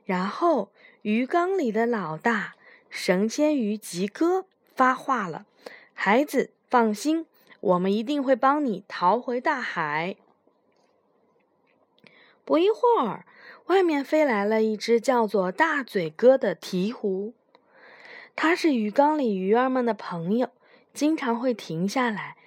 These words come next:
告诉鱼儿们来自外面世界的精彩消息。今天他带来了一条劲爆的消息：谢尔曼牙医，也就是这座房子的主人，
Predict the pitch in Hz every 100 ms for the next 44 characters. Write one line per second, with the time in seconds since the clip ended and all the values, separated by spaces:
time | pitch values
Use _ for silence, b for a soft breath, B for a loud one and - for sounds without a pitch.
0 | B B - 320 320 277 240 202 220 240
1 | 233 220 214 220 B B B - 190 190
2 | 202 277 269 381 359 277 226 208 - 214
3 | 190 190 175 151 156 - 302 403 - 165
4 | 165 - 254 302 - - _ B B B
5 | B B - 226 226 220 247 247 247 254
6 | B B - - 214 233 226 190 165 190
7 | 202 190 185 160 180 - 370 320 247 214
8 | 180 - 208 214 - 190 - _ B B
9 | B B - - 392 392 247 165 208 226
10 | 190 165 156 185 208 226 226 b b b
11 | - 180 175 220 208 202 175 240 226 208
12 | 180 175 165 147 190 285 240 214 - 160
13 | 147 143 156